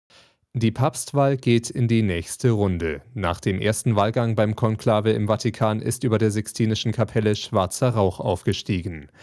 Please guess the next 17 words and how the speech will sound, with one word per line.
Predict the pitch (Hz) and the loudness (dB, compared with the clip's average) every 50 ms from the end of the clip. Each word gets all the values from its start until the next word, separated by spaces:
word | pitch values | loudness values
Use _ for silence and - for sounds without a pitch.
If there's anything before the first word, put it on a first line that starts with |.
| - - - _ _ | -20 -20 -20 _ _
Das | - 92 101 127 - - | 0 0 0 0 -2 -2
ist | 139 135 - - - | -4 -4 -4 -2 0
das | 131 123 127 - | 0 0 0 0
Signal | 120 101 - 110 123 156 | -2 0 0 0 0 2
dafür, | 151 123 104 - - 120 131 139 | 0 0 -2 0 0 -2 -2 0
dass | - 151 139 - - | -2 -4 -4 -2 -2
noch | 151 131 - | -4 -6 -6
kein | - - 156 147 139 | -4 -2 -2 -2 0
Kandidat | - 123 110 98 95 87 101 85 78 78 - | 0 0 0 0 0 0 0 0 0 -2 -6
von | - - - 98 | -6 -4 -2 0
den | 92 92 92 90 | 0 0 -2 -2
Kardinälen | - 110 92 98 98 98 95 92 92 92 | -2 -2 0 0 0 0 0 0 0 -2
die | 92 98 | -2 -2
nötige | 95 92 92 - - 104 - 98 92 | 0 -2 -2 -2 -2 -2 0 0 -2
Zweidrittelmehrheit | - - 110 98 101 101 98 - - 98 92 92 92 90 95 92 87 - | 0 0 0 0 0 0 -2 0 0 0 0 0 0 0 0 -2 -2 -2
erhalten | - 107 90 92 87 82 - - 95 87 | -2 -2 -2 -2 -2 -4 -4 -6 -6 -4
hat. | 90 80 71 - - - - | -4 -4 -4 -6 -10 -14 -16